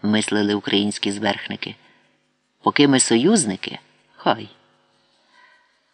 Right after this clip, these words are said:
Хорунжий Левицький від двірця пішов пішки. Кортіло придивитися до чернівців в українській іпостасі. Вивіски на крамницях і кав'ярнях ще подекуди були румунські,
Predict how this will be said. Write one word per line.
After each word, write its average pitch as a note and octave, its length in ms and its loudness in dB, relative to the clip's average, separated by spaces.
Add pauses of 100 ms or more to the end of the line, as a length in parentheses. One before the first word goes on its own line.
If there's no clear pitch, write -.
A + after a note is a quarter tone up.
(200)
Хорунжий A#3 580 6
Левицький F#3+ 640 6
від F3 180 4
двірця C3 520 2
пішов D#3+ 360 0
пішки. - 560 0 (400)
Кортіло F3+ 480 2
придивитися B2 720 0
до A#2 100 0
чернівців G#2+ 760 0 (280)
в G2+ 60 -2
українській A#2 680 0
іпостасі. - 760 -8 (1600)
Вивіски F#3+ 580 4
на C#3 120 0
крамницях D3 720 0
і C3+ 40 -8
кав'ярнях E3 720 0
ще - 160 0
подекуди D3 540 0
були A2 260 2
румунські, G#2 720 -2